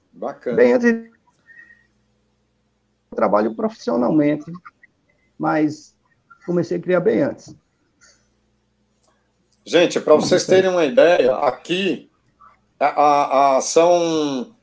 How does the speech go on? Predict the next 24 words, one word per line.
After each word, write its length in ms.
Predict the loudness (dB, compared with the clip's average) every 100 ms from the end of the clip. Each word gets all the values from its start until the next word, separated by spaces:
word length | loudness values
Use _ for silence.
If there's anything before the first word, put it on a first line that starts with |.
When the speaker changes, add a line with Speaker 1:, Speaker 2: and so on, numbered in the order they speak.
| _
Speaker 1:
os 300 | -6 -6 -2
dois 260 | 2 4 4
principais, 880 | 0 -2 -2 -2 2 4 4 2 2
é, 120 | 2
personagens 720 | 2 -4 -4 -4 0 0 0 0
da 80 | -2
história 560 | -2 2 4 2 -2 -12 _ -20 _
de 160 | -16 -6
criação 500 | -2 -2 0 -2 0
de 100 | -4
insetos 420 | 0 0 0 -4
no 100 | -2
Brasil. 640 | 0 0 -2 -2 -2 -4 -12 _ _ _ -4
É, 340 | 2 4 6 4
eu 60 |
falo 260 | 4 4 4
os 60 |
dois 180 | 2 0
principais 520 | 0 -6 -2 2 2 2
porque 300 | -2 -2 0
muita 300 | 0 0 2
gente 280 | 0 -2 -2
cria 160 | -2
tenebro. 680 | 2 2 2 -2 -2 -4